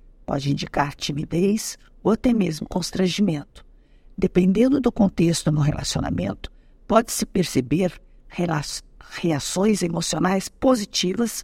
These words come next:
ou negativas, com maior ou menor fluxo sanguíneo no rosto. Se houver tensão dos músculos faciais, como nos lábios, maxilar,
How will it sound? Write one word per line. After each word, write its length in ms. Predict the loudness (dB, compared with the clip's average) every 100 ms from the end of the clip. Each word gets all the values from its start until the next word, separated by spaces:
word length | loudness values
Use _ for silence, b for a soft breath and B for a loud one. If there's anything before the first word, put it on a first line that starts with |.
| 0
ou 140 | 4
negativas, 920 | 6 6 4 0 0 0 -4 -8 -10 -16 b b -12
com 180 | -4 0
maior 540 | 0 0 2 2 2 -2 -12 -10 4
ou 140 | 6
menor 380 | 6 4 2 0
fluxo 520 | -2 -2 -2 -2 -4
sanguíneo 500 | 0 2 2 4 2
no 120 | 2
rosto. 480 | 2 0 -2 -10 -16 -20 -20 -20 -20 -20 -20 -8
Se 160 | 0
houver 360 | 0 4 4 4
tensão 420 | 4 4 4 2
dos 220 | 2 2
músculos 520 | 2 0 -2 -6 -4 -4
faciais, 800 | -6 -4 -2 0 0 -2 -6
como 300 | -8 -6 -4
nos 160 | -2 -4
lábios, 580 | -4 0 0 0 -2 -4
maxilar, 920 | -6 -6 -6 -4 -2 -2 -2 -2